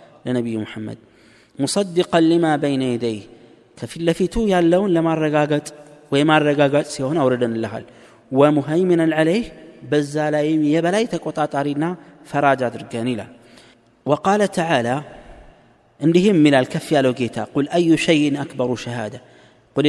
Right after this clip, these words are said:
ላሁ ሸሂዱን በይኒ ወበይነኩም ወኡሕየ ኢለየ ሃዘል ቁርአን።" ይህ ቁርአን ወደ እኔ ራእይ ተደርጎ ወርዶልኛል፣ መልእክቱ ተላልፏል። "ሊኡንዚረኩም ቢሂ ወመን በለግ፣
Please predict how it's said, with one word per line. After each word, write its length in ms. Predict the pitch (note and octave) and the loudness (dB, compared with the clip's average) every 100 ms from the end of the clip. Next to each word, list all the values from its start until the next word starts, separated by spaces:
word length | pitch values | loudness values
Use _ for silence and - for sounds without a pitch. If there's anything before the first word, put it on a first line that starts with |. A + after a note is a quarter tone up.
| D3 | 6
ላሁ 240 | D#3+ E3 D#3+ | 6 4 0
ሸሂዱን 540 | D3+ D3+ E3 D3+ D3+ C#3+ | -4 -2 0 2 2 2
በይኒ 260 | D3+ D3+ D3 | 2 2 2
ወበይነኩም 580 | C#3 D#3 D3 C#3+ C#3+ B2+ | 0 0 -2 -2 -4 -4
ወኡሕየ 500 | A#2 E3+ F3 - E3+ D#3 | -4 -2 -2 2 0 2
ኢለየ 300 | D#3 E3+ D#3+ D#3 | 0 2 2 2
ሃዘል 320 | E3+ D#3+ D3+ | 2 2 0
ቁርአን።" 400 | D#3+ D3 E3 B2+ - - - - - | 2 2 2 0 -6 -18 -20 -20 -2
ይህ 120 | E3+ G#3+ | 2 2
ቁርአን 320 | G#3 G3 A3+ | 2 0 0
ወደ 160 | F3+ E3+ | 0 2
እኔ 100 | E3+ D#3+ | 2 2
ራእይ 240 | D#3 D#3+ D3+ | 2 0 -4
ተደርጎ 360 | D3 C#3+ C#3 D3 | -2 -2 0 2
ወርዶልኛል፣ 680 | E3+ D#3+ D#3 D3 C#3+ C#3 B2+ | 2 4 2 4 2 2 0
መልእክቱ 300 | C#3 D3 D#3+ | -2 -2 -4
ተላልፏል። 480 | D3 C#3+ B2+ - G#2+ - | -2 2 2 0 -8 -6
"ሊኡንዚረኩም 760 | B2+ D3 C#3 D#3 D3 C#3+ C3+ B2+ | -8 -4 -2 0 0 0 -2 -4
ቢሂ 200 | C#3+ D3 C3+ | -4 -4 -4
ወመን 280 | C3+ C3+ | -4 -4
በለግ፣ 280 | C3+ C#3 A2+ | -2 0 -2